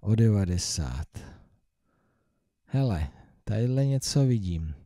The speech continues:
Čtyři sta devadesát sedm plus šedesát. Jak kdyby tady nebyla nula, tak je to pět set padesát, a když to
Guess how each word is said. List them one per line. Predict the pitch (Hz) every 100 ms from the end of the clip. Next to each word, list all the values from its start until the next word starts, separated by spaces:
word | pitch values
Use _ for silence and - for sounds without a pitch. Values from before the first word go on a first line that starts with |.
| - _ _ _ _ _
Čtyři | - - - 123 127 170
sta | - - - 185
devadesát | 135 131 143 165 - - 185 185 185
sedm | - - - - 87 90 90 87 85 80 85 120 185 - - _ _ _ _ _ _ -
plus | - 131 156 156 - -
šedesát. | - - 127 120 123 - - 95 82 69 50 92 82 - - - _ _
Jak | - 104 -
kdyby | 120 123
tady | 143 160 165
nebyla | 160 143 147 160 127
nula, | 104 98 101 110 139 175
tak | - 123 135
je |
to | 135 165 - - _ - _
pět | 107 113 -
set | - - 151 156 160 - _ _ - - - _ _ _
padesát, | - 87 90 98 - 127 131 147 185 -
a | 98
když | 98 110 -
to | 165